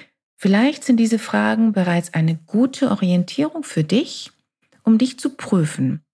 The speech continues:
wie es bei dir mit diesem Thema ausschaut. Falls du nun also gerade in deiner eigenen Findungs- und Orientierungsphase bist,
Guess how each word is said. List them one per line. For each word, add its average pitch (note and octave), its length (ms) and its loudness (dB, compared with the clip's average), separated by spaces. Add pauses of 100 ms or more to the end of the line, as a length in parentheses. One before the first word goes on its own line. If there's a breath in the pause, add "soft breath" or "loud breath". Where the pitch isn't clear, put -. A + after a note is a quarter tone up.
(100)
wie D#3 200 4
es D#3 160 0
bei D3 140 -2
dir F#3 340 0
mit F3+ 220 2
diesem G3 400 0
Thema E3+ 500 0
ausschaut. - 840 -6 (1120)
Falls F3 340 0
du E3 100 -2
nun D#3+ 240 4
also C#3+ 320 0
gerade G3 480 0
in E3 200 0
deiner F#3+ 420 2
eigenen A3 600 2
Findungs- G#3+ 920 2
und G3 180 0
Orientierungsphase D#3+ 1080 0
bist, - 540 -8